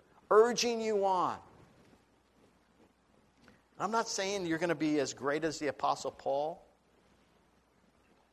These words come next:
You know, you might have a tremendous influence in this world. God may choose you to do something fantastic, but he's also looking at your marriage. He's also looking at how you parent.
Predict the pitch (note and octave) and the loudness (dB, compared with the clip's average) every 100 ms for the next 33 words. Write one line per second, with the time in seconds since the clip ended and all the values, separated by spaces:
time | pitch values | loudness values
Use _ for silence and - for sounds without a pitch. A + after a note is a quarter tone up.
0 | _ _ - - - - - B2+ C#3+ C3 | _ _ -20 -20 -20 -20 -20 -8 -4 -4
1 | C3+ C#3 D3+ E3 D#3 D3 - - - - | -6 0 0 2 2 2 0 -20 -20 -20
2 | - - D#3+ D3+ D#3+ F3 E3+ E3 - - | -14 -4 -4 0 -2 0 -4 -4 -6 -14
3 | - - - - E3+ E3+ - E3 D#3+ - | -20 -20 -20 -6 -6 -6 -6 -4 -4 -4
4 | D#3+ D3+ - D3+ D#3+ D#3 D#3 D#3+ E3+ D#3 | -6 -8 -8 -6 -6 0 0 2 -2 -6
5 | - F3 F3 E3+ E3 D#3 - C3+ D#3+ - | -6 -6 -8 -8 -8 -8 -14 -12 -12 -8
6 | E3 E3 D#3 C#3+ D#3+ C#3+ - D3 D#3 E3 | -8 -8 -10 -8 -6 -6 -6 -6 -6 -8
7 | - C#3+ - - - - - G3 G3 G#3+ | -4 -4 -4 -16 -20 -12 -4 4 8 8
8 | G#3+ G#3 F3+ F3+ G#3+ G3+ F3 C#3+ C3+ - | 8 4 6 6 4 4 -2 0 -2 -2
9 | - - - - - _ _ _ _ C#3 | -14 -20 -20 -20 -20 _ _ _ _ -2
10 | D#3+ D3+ E3+ D#3+ G#2 - - - _ _ | 0 4 2 2 -2 -8 -14 -16 _ _
11 | _ _ - - - _ _ _ _ _ | _ _ -20 -20 -20 _ _ _ _ _
12 | - _ F3 F#3+ G#3+ G#3 F#3 F#3 F#3 F3+ | -20 _ 2 8 8 8 6 4 2 0
13 | E3+ D#3 E3 E3+ E3+ - F3 E3 A#2 - | 0 0 0 0 -4 -8 -6 -6 -8 -14